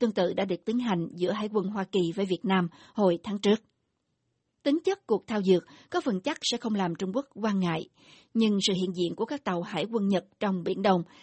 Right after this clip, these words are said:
là chỉ dấu cho thấy Nhật ngày càng quan tâm tới khu vực và có thể khiến Bắc Kinh khó chịu. Một trong những nguồn tin từ Nhật cho biết địa điểm cuộc diễn tập sẽ không xa bãi cạn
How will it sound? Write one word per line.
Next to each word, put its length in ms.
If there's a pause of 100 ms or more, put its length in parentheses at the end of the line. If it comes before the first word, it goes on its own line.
(160)
là 140
chỉ 180
dấu 240
cho 100
thấy 320 (300)
Nhật 220
ngày 220
càng 200
quan 200
tâm 240
tới 140
khu 160
vực 200 (300)
và 100
có 120
thể 360 (140)
khiến 260
Bắc 140
Kinh 200
khó 260
chịu. 240 (960)
Một 220
trong 100
những 180
nguồn 180
tin 220
từ 100
Nhật 220 (100)
cho 120
biết 180 (340)
địa 120
điểm 240
cuộc 220
diễn 160
tập 220 (280)
sẽ 200
không 220
xa 300
bãi 160
cạn 240